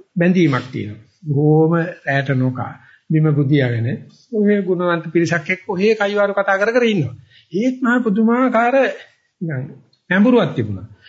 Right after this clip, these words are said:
ඉතින් හීනයක් තිබුණා කවදාදෝ මම මේක මේ සාක්ෂාත් කරගන්නේ. මොකද ඒකට ඇති කරපු සමාජය පිරිහිලයි කියලා මං හිතුවේ. වික්ෂ සමාජයක් නෑ. ඒ ඔක්කොම සල්ලි පාවිච්චි කරන සංඝයා ඉන්නේ.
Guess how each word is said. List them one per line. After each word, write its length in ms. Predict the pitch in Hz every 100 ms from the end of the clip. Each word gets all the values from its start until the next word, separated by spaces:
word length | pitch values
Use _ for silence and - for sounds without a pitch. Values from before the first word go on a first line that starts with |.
| -
ඉතින් 260 | 175 240
හීනයක් 460 | 185 175 214 277 254
තිබුණා 320 | 214 196 220
කවදාදෝ 600 | 175 190 202 196 190 196
මම 220 | 185 175
මේක 200 | 170 170 208 254 _ _ _ _ _ 156
මේ 80 |
සාක්ෂාත් 500 | 156 214 254 - 156
කරගන්නේ. 420 | - 127 117 131 156
මොකද 240 | 175 190
ඒකට 280 | 185 175 190
ඇති 200 | 165 170
කරපු 220 | 190 190
සමාජය 380 | 190 185 190 208
පිරිහිලයි 460 | 220 220 208 185 151
කියලා 220 | 139 127
මං 100 | 127
හිතුවේ. 220 | 120 127
වික්ෂ 200 | 147 156
සමාජයක් 480 | 175 165 160 185 196 190
නෑ. 260 | 175 190 - - _ _ _ _ _ _ _ -
ඒ 140 | 117 131
ඔක්කොම 300 | 117 135 185
සල්ලි 240 | 175 175
පාවිච්චි 280 | 175 160 156
කරන 160 | 202
සංඝයා 340 | 180 196 185 165
ඉන්නේ. 280 | 196 135